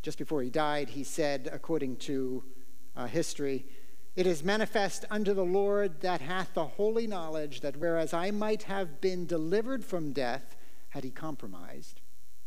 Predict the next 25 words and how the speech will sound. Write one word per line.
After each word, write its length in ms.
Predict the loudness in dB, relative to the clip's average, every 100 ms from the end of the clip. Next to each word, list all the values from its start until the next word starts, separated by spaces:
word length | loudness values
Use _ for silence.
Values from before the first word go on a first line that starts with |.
| -2 -2 -2 0
I 220 | 2 2
now 320 | 2 2 2
endure 400 | 2 4 4 4
sore 300 | 2 2 2
pains 460 | 0 0 2 2 2
in 180 | 0
body, 420 | 2 2 2 0 0
being 340 | 0 0 0
beaten, 600 | 0 0 0 -2 -2 -2 -2 -2 -2 -2 -2 -2 -2 -2 -2 -2
but 140 | -2 0
in 160 | 0
soul 720 | -2 0 2 2 2 0 -2 -2 -2 -2 -2 -2 -2 -2
am 260 | 0 0
well 320 | 0 2 2 0
content 560 | 0 -2 0 -2 -2
to 120 | -2
suffer 300 | 0 0 0
these 240 | -2 -2 -2
things 320 | -2 -2 -2
because 500 | -2 -2 -2 -2 -2 -2
I 400 | -2 -2 -2 -2 -2
fear 460 | -2 -2 -2 -2 -2 -2
him." 220 | -2 -2 -2 -2 -2 -2 -2 -2 -2 -2 -2 -2 -2 -2 -2 -2 -2 -2 -2 -2 -2 -2 -2 -2 -2
That's 220 | -2 -2 -2
faith. 340 | -2 -2 -2